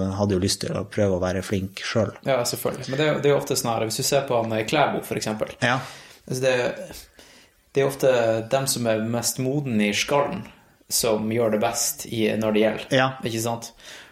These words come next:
Speaker 2: Og han er liksom en av de her, eh, få utøverne som er tidlig moden.
Speaker 1: Ja.
Speaker 2: Ikke sant? Så det er derfor jeg liksom kombo-, kombinasjonen av en sånn her, en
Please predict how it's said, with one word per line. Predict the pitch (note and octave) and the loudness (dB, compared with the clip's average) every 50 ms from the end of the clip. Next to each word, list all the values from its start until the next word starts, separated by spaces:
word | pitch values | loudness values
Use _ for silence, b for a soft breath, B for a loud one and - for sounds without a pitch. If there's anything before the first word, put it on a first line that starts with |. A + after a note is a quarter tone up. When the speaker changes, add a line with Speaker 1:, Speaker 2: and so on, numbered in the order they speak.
| B - - | B -4 0
Speaker 2:
Og | B2 B2 A#2 A#2 A#2 A#2 A#2 A2+ | 2 2 2 2 2 2 0 -2
han | - - F3 D3+ C#3 A#2 - - | 0 2 2 2 2 0 0 0
er | A2+ A2+ G#2+ G#2+ | 2 2 2 0
liksom | G#2 - - - - | -2 -4 -4 -2 -2
en | A#2 A#2 A2 | 0 0 0
av | G#2+ G#2 | 0 0
de | G2+ - | 2 2
her, | A2 A2 G#2+ | 2 2 2
eh, | G#2+ A2 G#2+ - - - - - - - - - - - - - _ _ _ _ _ - - - | 0 0 -2 -6 -10 -18 -20 -20 -20 -20 -20 -20 -20 -20 -20 -20 _ _ _ _ _ -20 -16 -12
få | - - - - D3+ C#3 - - - | -10 -8 -2 0 0 2 2 0 -2
utøverne | - C3+ C3+ - - A#2+ G#2 G2+ G#2 G#2 G#2 G#2 | -2 -4 -4 0 0 0 2 2 0 0 0 0
som | - A#2 A2+ A2 G#2+ G#2+ G#2+ G#2+ - - _ - - _ _ - E3 E3+ - - | -2 -2 -2 0 0 -2 -2 -4 -8 -14 _ -20 -20 _ _ -16 -16 -14 -10 -6
er | - A#2+ - - | -6 -6 -6 -6
tidlig | - - C#3+ D#3+ E3+ D#3+ A#2+ A2+ | -4 -2 0 0 0 0 0 0
moden. | A2+ B2 - F3+ E3+ - - - - - | 0 0 0 0 -2 -4 -6 -8 -6 -2
Speaker 1:
Ja. | C3+ A#2 A#2 B2 B2 - - | 2 2 2 2 0 -4 -6
Speaker 2:
Ikke | - - | -4 -2
sant? | C3 D3 - | -2 -2 -2
Så | - - C3 B2 | -2 -2 -2 0
det | A#2+ | 2
er | D#3 | 2
derfor | E3 E3+ - - A#2 A2 | 0 0 0 2 2 2
jeg | A2+ A2+ | 2 2
liksom | G#2+ - A#2+ A#2 - - | 0 -4 -6 -8 -10 -6
kombo-, | - D3 C#3 B2+ C3 - - - | -4 -2 -2 -2 -4 -6 -4 -4
kombinasjonen | C#3+ C#3 C3 B2+ B2 - - F#3+ F3+ C#3+ A#2 G#2+ | -4 -2 -2 -2 -2 0 0 0 0 0 0 0
av | G#2 G#2 G2+ G2+ B B B B B B B B _ | 0 0 0 -2 B B B B B B B B _
en | - A#2 A2+ | -6 -6 -4
sånn | A2+ A#2 A2 | -2 -2 -4
her, | - - | -2 -2
en | B2 A#2 | -2 -4